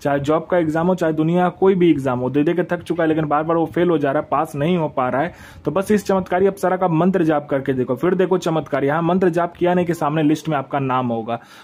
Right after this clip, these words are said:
कोई मेरा भाई या बहन है जो कि बार बार बीमारी से ग्रसित है, बहुत बड़ी बीमारी से ग्रसित है,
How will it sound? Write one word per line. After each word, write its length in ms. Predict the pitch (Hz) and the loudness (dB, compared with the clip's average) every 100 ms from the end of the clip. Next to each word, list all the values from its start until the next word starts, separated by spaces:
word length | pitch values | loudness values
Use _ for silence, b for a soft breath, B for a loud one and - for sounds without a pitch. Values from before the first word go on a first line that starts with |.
| B | B
कोई 160 | 175 | 2
मेरा 200 | 196 196 | 4 2
भाई 240 | 175 143 170 | 2 0 2
या 120 | 185 | 2
बहन 200 | 165 160 | 2 0
है 60 | 175 | 0
जो 100 | 170 | 2
कि 120 | 185 | 2
बार 300 | 151 156 185 | 2 2 2
बार 240 | 175 180 180 B B - | 2 0 -2 B B -6
बीमारी 400 | 143 170 165 185 | 0 2 2 2
से 120 | 190 | 0
ग्रसित 460 | 156 156 170 208 151 | 0 0 0 0 0
है, 60 | |
बहुत 440 | 127 123 127 151 208 | -2 -4 -4 -2 -2
बड़ी 220 | 180 180 | 0 -2
बीमारी 360 | 165 165 165 160 | 0 0 0 0
से 120 | 175 | -2
ग्रसित 440 | 156 151 165 151 | 0 0 0 0
है, 180 | 160 190 | 0 -2